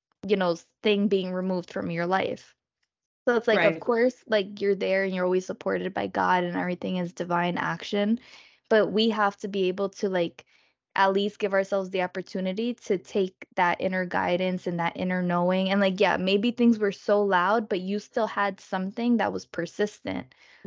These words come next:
Speaker 1: for you
Speaker 2: Mm-hmm.
Speaker 1: to take action upon. And once you, like, acknowledged it, then you were like, "Wow, I can finally think straight. You know, like, I'm not hearing all of that." And then that led you to your next steps.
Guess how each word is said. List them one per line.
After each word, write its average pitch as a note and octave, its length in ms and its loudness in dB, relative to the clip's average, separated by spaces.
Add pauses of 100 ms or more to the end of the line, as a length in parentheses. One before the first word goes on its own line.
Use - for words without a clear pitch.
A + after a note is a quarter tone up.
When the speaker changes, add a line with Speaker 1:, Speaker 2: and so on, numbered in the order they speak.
(100)
Speaker 1:
for G#3+ 120 6
you F#3+ 160 4
Speaker 2:
Mm-hmm. - 20 4
Speaker 1:
to F3+ 80 0
take F#3 260 -2
action F#3 460 0
upon. F3+ 320 0
And F#3+ 160 0
once G#3+ 340 2
you, A3+ 140 0
like, G3 320 2
acknowledged F#3+ 720 0
it, C#4 160 2
then G#3 140 -2
you G#3+ 80 0
were G#3+ 80 0
like, A3 160 -4
"Wow, D4+ 140 0
I G#3 140 4
can A3+ 200 -4
finally A#3 580 0 (140)
think B3+ 260 4
straight. - 340 0
You G3+ 80 4
know, G3+ 100 0
like, F#3+ 220 2
I'm G3+ 200 0
not G#3 180 0
hearing A3 380 -4
all G3 180 -4
of F#3+ 100 -10
that." - 300 -4 (380)
And G#3+ 160 4
then G3+ 200 4
that G3 280 4
led F#3+ 220 -4
you F#3 160 -8
to F#3 220 -6
your F3+ 200 -8
next - 300 -10
steps. - 540 -10